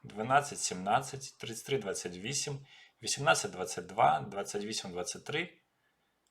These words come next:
сім дванадцять, тридцять вісім тридцять три, двадцять два двадцять сім,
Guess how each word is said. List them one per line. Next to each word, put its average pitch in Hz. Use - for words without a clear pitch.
сім 180
дванадцять, 110
тридцять 104
вісім 107
тридцять 104
три, 170
двадцять 110
два 101
двадцять 95
сім, 165